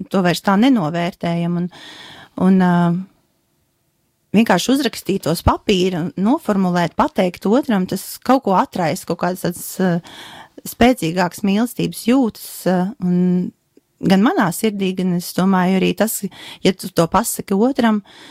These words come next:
tad tas otru ceļ, un mēs viens otram vienkārši pateicām tās labās lietas. Un, ā, jā, es, ā, mēs atklājām, arī šis seminārs ļauj iepazīt sevi, varbūt tās caur,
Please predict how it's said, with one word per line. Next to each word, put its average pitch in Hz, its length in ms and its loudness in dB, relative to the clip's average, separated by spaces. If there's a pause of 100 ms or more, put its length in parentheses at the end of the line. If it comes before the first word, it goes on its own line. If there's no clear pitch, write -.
(280)
tad 175 200 -2
tas - 200 -2
otru 226 320 0
ceļ, 214 320 0
un 180 160 -2 (420)
mēs 196 300 -2
viens 214 160 0
otram 208 320 0
vienkārši 208 240 -4
pateicām 180 560 -2
tās 170 240 -2
labās 208 320 0
lietas. 262 480 -4 (680)
Un, 190 280 4
ā, 180 180 2 (2000)
jā, 208 260 4
es, 185 220 -4
ā, 170 380 2
mēs 190 560 0
atklājām, 185 500 0
arī 196 120 0
šis - 220 -8
seminārs 196 480 0
ļauj 214 380 0
iepazīt 175 460 -4
sevi, 220 280 0
varbūt 175 360 -2
tās 160 200 -2
caur, 175 180 0